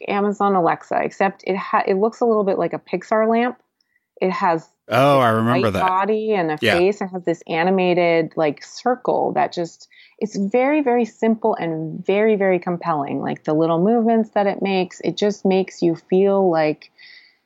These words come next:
Speaker 1: you're interacting with, you know, something that has a character instead of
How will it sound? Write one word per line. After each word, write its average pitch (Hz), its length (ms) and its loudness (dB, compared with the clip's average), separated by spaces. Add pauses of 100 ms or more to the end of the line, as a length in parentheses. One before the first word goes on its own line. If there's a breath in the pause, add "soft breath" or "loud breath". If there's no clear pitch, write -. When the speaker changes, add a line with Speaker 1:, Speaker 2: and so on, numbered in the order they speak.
(120)
Speaker 1:
you're 180 180 0
interacting 170 840 0
with, 151 340 0 (220)
you 160 160 -4
know, 135 360 -2 (720)
something 202 560 0
that 147 140 0
has 156 200 -8
a - 80 -6
character - 720 -2
instead 151 480 -4
of 143 240 -2